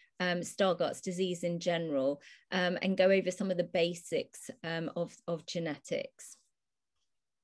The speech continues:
So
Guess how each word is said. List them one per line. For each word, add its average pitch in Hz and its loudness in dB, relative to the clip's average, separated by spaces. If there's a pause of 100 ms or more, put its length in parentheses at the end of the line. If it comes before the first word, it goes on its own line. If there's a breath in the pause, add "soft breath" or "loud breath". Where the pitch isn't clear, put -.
(1900 soft breath)
So 254 6